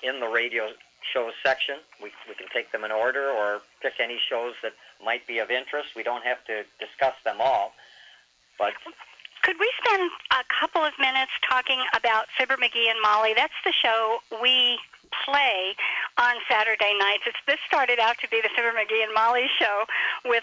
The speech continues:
Speaker 2: Walden and Patricia, and we've just kind of branched out from there. But we do stay with Fibber McGee and Molly and play at least one show. Mm, ninety percent of the time we get to play a show,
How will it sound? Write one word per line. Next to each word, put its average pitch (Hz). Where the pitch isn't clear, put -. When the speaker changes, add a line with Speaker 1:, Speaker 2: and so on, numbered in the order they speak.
Speaker 2:
Walden 240
and 226
Patricia, 277
and 220
we've 226
just 254
kind 240
of 202
branched 226
out 220
from 226
there. 233
But 226
we 240
do 339
stay 359
with 254
Fibber 247
McGee 220
and 208
Molly 214
and 214
play 254
at 220
least 233
one 294
show. 196
Mm, 240
ninety 311
percent 254
of 226
the 220
time 226
we 214
get 226
to 254
play 233
a 220
show, 208